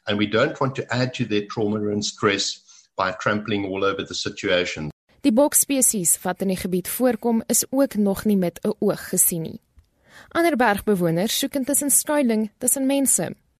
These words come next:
Speaker 1: Snakes and tortoises and porcupines, which we've already been alerted to, uh, roaming the streets, wandering around. Fortunately, none of them appear to have been caught up in the fire,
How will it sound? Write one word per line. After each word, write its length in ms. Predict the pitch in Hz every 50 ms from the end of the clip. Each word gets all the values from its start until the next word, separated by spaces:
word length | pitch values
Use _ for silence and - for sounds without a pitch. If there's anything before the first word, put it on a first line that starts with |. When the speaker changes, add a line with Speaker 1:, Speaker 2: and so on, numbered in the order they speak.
| _ _ -
Speaker 1:
Snakes 720 | - - - - 123 123 139 - - - - - - - _ _ - - - - - - _ _ _
and 400 | - 107 101 95 92 92 87 -
tortoises 760 | - 151 156 147 147 151 143 - 147 143 143 139 131 131 - -
and 300 | 104 104 101 95 - _
porcupines, 800 | - 139 131 131 - 120 - - 117 107 107 107 104 104 - -
which 440 | 107 104 104 - - - - - - 104
we've 200 | 104 101 98 107
already 300 | 101 101 104 104 110 101
been 200 | 107 104 101 101
alerted 440 | 101 92 92 101 101 - 95 -
to, 160 | - - 113 104 101 98 98 98 98 95 - _ -
uh, 200 | 101 95 90 90 90
roaming 360 | 92 95 98 98 101 101 95 92
the 80 | 92
streets, 460 | - - - 107 101 95 - - -
wandering 400 | - 95 95 92 92 92 90 92
around. 480 | 92 90 90 90 90 90 85 82 - - _ _ _ - - - - - - - _ _ _
Fortunately, 580 | - 143 135 135 - 135 127 120 - 120 110 101
none 240 | 98 104 117 139 139
of 60 | 127
them 180 | 120 113 107
appear 340 | 98 - - - 127 117 113
to 140 | - - 110
have 140 | 107 104 104
been 220 | 104 98 95 92
caught 300 | - - 127 113 104 -
up 180 | 98 92 - - -
in 160 | 127 135 135
the 80 | 123
fire, 480 | - - 113 101 98 104 123 170 -